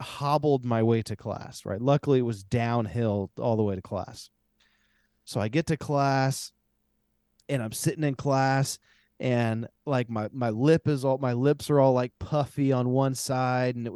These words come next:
had, like, a cut, and, like, my eye was kinda puffy.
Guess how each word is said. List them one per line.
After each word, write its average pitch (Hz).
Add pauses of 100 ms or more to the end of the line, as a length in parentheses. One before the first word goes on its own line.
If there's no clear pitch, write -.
had, 127
like, 123
a 92
cut, 143 (420)
and, 120
like, 120
my 113
eye 139
was 135
kinda 135
puffy. 127